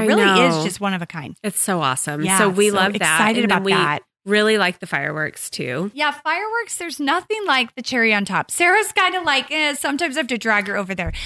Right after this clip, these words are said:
Speaker 2: But I just think it's also such a unique experience to Disneyland. That's, like, something, their signature almost.
Speaker 1: Yeah.
Speaker 2: The music, the fireworks, the effects.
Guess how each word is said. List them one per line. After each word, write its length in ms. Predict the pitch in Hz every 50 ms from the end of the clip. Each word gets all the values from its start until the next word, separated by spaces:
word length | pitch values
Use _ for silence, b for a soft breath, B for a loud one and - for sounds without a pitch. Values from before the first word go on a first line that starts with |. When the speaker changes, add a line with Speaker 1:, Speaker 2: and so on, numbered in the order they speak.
| B B B
Speaker 2:
But 140 | - 277 277 -
I 160 | 277 302 339
just 200 | - 453 466 -
think 240 | - 453 427 - -
it's 160 | 403 294 - -
also 380 | - 240 247 269 262 - 311 294
such 360 | 247 - - - 240 240 - 247
a 60 | 233
unique 380 | 208 208 214 214 208 196 -
experience 520 | 202 185 - - - 196 185 185 180 - -
to 120 | - 190 165
Disneyland. 800 | - - 160 151 151 - 185 185 185 196 196 202 208 226 220 -
That's, 240 | 196 180 - -
like, 140 | 180 160 - _
something, 520 | - - 185 185 175 - 196 185 180 175
their 100 | - 175
signature 640 | - - - - 165 151 175 196 202 - - 240 240 233
almost. 540 | 240 233 240 247 262 277 277 - - -
Speaker 1:
Yeah. 300 | - 185 165 151 147 165 175 -
Speaker 2:
The 220 | 196 180 - 214 202
music, 720 | 202 202 208 220 240 247 254 226 220 254 240 233 - -
the 80 | 180 - _ -
fireworks, 600 | 233 220 214 220 220 220 214 214 214 202 - - -
the 120 | 202 185
effects. 640 | - - _ - 202 185 185 190 - - - -